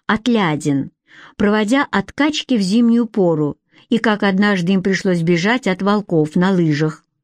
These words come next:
Бывает же такое. Слава богу, сейчас в лесу спокойно, пока еще никто не встречался с истинными хозяевами лесов, хотя следов тьма.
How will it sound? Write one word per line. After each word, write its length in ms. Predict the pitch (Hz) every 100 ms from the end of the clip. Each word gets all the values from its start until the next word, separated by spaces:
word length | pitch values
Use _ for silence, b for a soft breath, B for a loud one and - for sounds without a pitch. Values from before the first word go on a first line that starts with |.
| _ -
Бывает 540 | 196 190 160 170 208
же 160 | 208 254
такое. 600 | 214 214 175 151 143 156 _ _ b b b b b
Слава 360 | - 285 320 208
богу, 500 | 156 165 170 165 165 B
сейчас 460 | - 202 - 233 214
в 40 |
лесу 300 | 190 185 214
спокойно, 760 | 202 - 185 - 156 151 151 - - B B
пока 260 | 185 185 196
еще 260 | 185 220
никто 380 | 220 226 - 185
не 140 | 160
встречался 760 | 151 - 156 - 202 254 208 185 b -
с 140 | -
истинными 520 | 226 220 190 180 175
хозяевами 680 | 165 165 151 170 160 160 160
лесов, 540 | 165 165 175 151 - B B B
хотя 380 | - 185 185 170
следов 840 | 156 - 151 143 156 247 311 - _ _
тьма. 520 | - 180 151 135 127